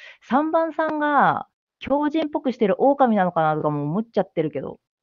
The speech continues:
五番さんどうです？三番さん目線、五番さん狼になっちゃうみたいなんですけど。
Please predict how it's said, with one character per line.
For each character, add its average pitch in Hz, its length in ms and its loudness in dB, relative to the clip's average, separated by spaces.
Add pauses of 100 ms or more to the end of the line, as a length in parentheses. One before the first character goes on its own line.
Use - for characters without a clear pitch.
(120)
五 208 100 2
番 277 220 0
さ 294 100 0
ん 285 60 0
ど 294 140 0
う - 20 -2
で 208 100 2
す？ 147 280 -4
三 226 220 2
番 240 160 2
さ 247 120 0
ん 240 80 -2
目 254 80 -2
線、 208 140 -2
五 180 120 2
番 226 160 4
さ 240 120 4
ん 233 80 4
狼 208 260 0
に - 20 -4
な 165 80 0
っ 156 60 -6
ち - 80 -2
ゃ 156 60 0
う - 20 -6
み 147 80 -6
た 147 80 -4
い - 20 -2
な 139 140 -2
ん - 20 -8
で 139 80 -12
す - 60 -20
け - 80 -12
ど。 - 200 -10